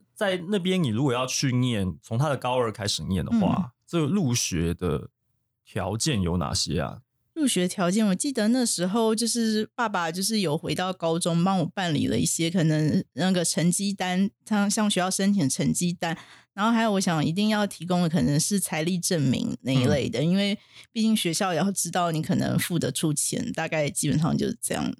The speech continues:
Speaker 2: 子。
Speaker 1: 就这样子，他没有要考试吗？
Speaker 2: 没有欸，就是高中因为其实算是义务教-，国-，义务教育，所以是不用考试的。
Speaker 1: 那可是对加拿大人来说是他们的义务教育，
Speaker 2: 对，
Speaker 1: 可是对台湾来讲
Speaker 2: 也是。
Speaker 1: 不是吧？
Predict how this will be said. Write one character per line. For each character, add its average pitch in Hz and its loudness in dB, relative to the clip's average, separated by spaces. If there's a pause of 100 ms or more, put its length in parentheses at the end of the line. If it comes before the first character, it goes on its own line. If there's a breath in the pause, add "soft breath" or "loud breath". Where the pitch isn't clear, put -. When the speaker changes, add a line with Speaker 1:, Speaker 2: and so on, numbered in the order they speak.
(140)
Speaker 2:
子。 - -6 (760)
Speaker 1:
就 127 -4
这 123 -2
样 87 -6
子， - -16 (180)
他 151 -4
没 156 2
有 131 2
要 135 -2
考 87 -10
试 110 -2
吗？ 90 -4 (180)
Speaker 2:
没 185 -2
有 208 0
欸， 135 0
就 208 0
是 202 0
高 226 -2
中 247 2
因 254 4
为 247 4
其 185 -2
实 165 0
算 196 2
是 208 0
义 196 0
务 190 4
教-， 160 -2
国-， 175 0
义 220 2
务 208 4
教 185 0
育， 185 2
所 185 2
以 160 0
是 - 0
不 160 -6
用 156 2
考 - -4
试 - -2
的。 - -12
Speaker 1:
那 156 2
可 139 -2
是 175 -2
对 156 0 (560)
加 156 -4
拿 113 -2
大 117 0
人 92 -4
来 90 0
说 95 0
是 101 -2
他 135 -6
们 143 0
的 127 2
义 104 0
务 90 -2
教 87 -2
育， 85 -2
Speaker 2:
对， 165 0
Speaker 1:
可 156 2
是 165 2
对 170 4
台 180 2
湾 190 2
来 143 2
讲 117 0
Speaker 2:
也 101 -4
是。 - -10
Speaker 1:
不 107 -10
是 - -2
吧？ - -4